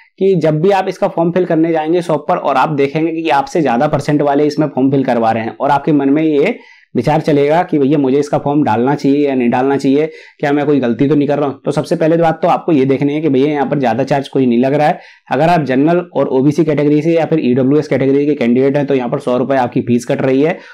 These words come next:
और जो ऑनलाइन वाला चार्ज ले वही लग रहा है। और इसके बाद अगर आप एससी, एसटी कैंडिडेट हैं, तो मैं तो ये कह रहा हूँ, आपको हंड्रेड परसेंट इसका फॉर्म फिल करना चाहिए, क्योंकि इसमें कोई आपकी फीस वगैरह भी नहीं लग रही है, सिर्फ ऑनलाइन वाला जो चार्ज लेगा वही आपका लगेगा। तो आपको हंड्रेड परसेंट इसका फॉर्म फिल कर देना चाहिए।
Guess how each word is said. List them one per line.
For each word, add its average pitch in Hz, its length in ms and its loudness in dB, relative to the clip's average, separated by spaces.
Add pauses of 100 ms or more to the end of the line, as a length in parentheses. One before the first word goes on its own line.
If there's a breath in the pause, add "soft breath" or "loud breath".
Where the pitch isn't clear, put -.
(140 loud breath)
और 180 140 2
जो 208 120 2
ऑनलाइन 151 340 0
वाला 143 180 2
चार्ज 131 260 0
ले 117 160 0
वही 117 240 0
लग 110 120 -2
रहा 107 140 0
है। 101 120 -4 (380 loud breath)
और 165 60 2
इसके 160 160 0
बाद 180 100 2
अगर 170 180 0
आप 175 180 -2
एससी, 123 300 -2
एसटी 170 240 -2
कैंडिडेट 170 460 0
हैं, 214 140 0 (360 soft breath)
तो 175 80 0
मैं 165 160 0
तो 180 60 0
ये 180 120 4
कह 180 120 -2
रहा 165 120 0
हूँ, 190 80 2
आपको 160 220 0
हंड्रेड 143 320 -2
परसेंट 151 280 0
इसका 170 220 -2 (420)
फॉर्म 147 160 0
फिल 151 160 0
करना 127 240 0
चाहिए, 110 280 -2 (180)
क्योंकि 180 260 0
इसमें 180 200 0
कोई 190 120 4
आपकी 185 220 0
फीस 139 220 -2
वगैरह 165 260 2
भी 175 80 2
नहीं 170 100 2
लग 170 100 0
रही 170 140 2
है, 208 140 -2
सिर्फ 165 280 -6
ऑनलाइन 147 280 -2
वाला 151 200 0
जो 147 160 0
चार्ज 135 240 -2
लेगा 143 280 0
वही 123 240 0
आपका 135 240 -2
लगेगा। 120 340 0
तो 151 140 -4
आपको 120 220 -2
हंड्रेड 127 300 0
परसेंट 135 260 -2
इसका 135 180 -4
फॉर्म 131 200 -4
फिल 131 180 -2
कर 120 140 -2
देना 120 220 -2
चाहिए। 120 300 -2